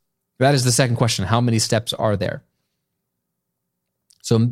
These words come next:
first start mapping out, well, first I take them to do this, then I, I take them through this process. It's important they learn how to do this. Like, just,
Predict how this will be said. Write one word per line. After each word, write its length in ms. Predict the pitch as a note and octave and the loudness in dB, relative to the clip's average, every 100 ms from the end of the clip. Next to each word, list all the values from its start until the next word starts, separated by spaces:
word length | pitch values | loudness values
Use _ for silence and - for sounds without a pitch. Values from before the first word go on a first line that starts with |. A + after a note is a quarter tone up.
| - | 0
first 240 | D#3+ G3 | 2 2
start 120 | E3 | 0
mapping 360 | C3+ C3 - C#3 | 0 0 0 -2
out, 80 | B2+ | 0
well, 100 | B2 | -2
first 340 | B2+ D3 - | 0 0 0
I 80 | C#3 | -2
take 220 | A#2+ C3 | 0 -2
them 120 | C3 | -2
to 40 | A2+ | -2
do 80 | A2 | 0
this, 560 | C3+ D3+ - - - _ | 0 0 -2 -10 -20 _
then 120 | B2+ | -2
I, 400 | A#2+ A#2 - E2 | 0 -2 -4 -4
I 40 | |
take 240 | A#2 A#2+ A#2 | -2 -2 -2
them 100 | G#2+ | -4
through 140 | G2+ | -2
this 120 | C#3 | -2
process. 440 | - C3 B2+ B2+ A2+ | 0 -2 0 -2 -2
It's 180 | A2 A2+ | -2 -2
important 240 | G#2+ A2 | -2 -2
they 100 | G#2 | 0
learn 160 | G#2+ G2 | 0 -2
how 60 | |
to 80 | F#2 | -2
do 140 | F#2+ | -4
this. 360 | G#2+ D#3 D3 - - - - - - - | -2 0 0 -4 -14 -20 -20 -20 -16 -2
Like, 120 | C#3 | 0
just, 220 | F3+ F3 | 0 -2